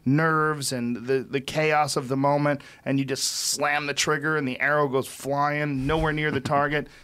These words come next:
Speaker 1: And it's really, really common to the point where people seek
Speaker 2: Mm.
Speaker 1: psychologists and sports trainers, and there's all these different methods that they use to try
Speaker 2: Mm-hmm.
Speaker 1: to keep in, in a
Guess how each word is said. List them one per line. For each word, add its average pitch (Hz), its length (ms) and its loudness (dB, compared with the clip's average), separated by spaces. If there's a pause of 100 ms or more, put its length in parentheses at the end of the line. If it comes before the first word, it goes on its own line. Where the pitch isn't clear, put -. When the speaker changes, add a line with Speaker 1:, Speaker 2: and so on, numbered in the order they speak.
(120)
Speaker 1:
And 139 160 2
it's 123 140 -2
really, 151 560 0
really 135 260 4
common 143 400 0
to - 80 -10
the - 80 -10
point 135 160 -2
where 110 80 -4
people 120 260 -4
seek 123 220 -4
Speaker 2:
Mm. 92 60 -4
Speaker 1:
psychologists 135 880 0
and 104 160 -6 (220)
sports 151 500 -2
trainers, 143 640 -2
and 117 100 -6
there's 107 140 -4
all 147 80 2
these 139 120 -2
different 139 320 0 (300)
methods 139 540 2
that 139 160 2
they 139 100 2
use 139 400 4
to 160 100 2
try 156 160 4
Speaker 2:
Mm-hmm. 139 40 2
Speaker 1:
to 131 80 0
keep 151 280 -6
in, 135 260 2
in 135 180 2
a 113 160 -2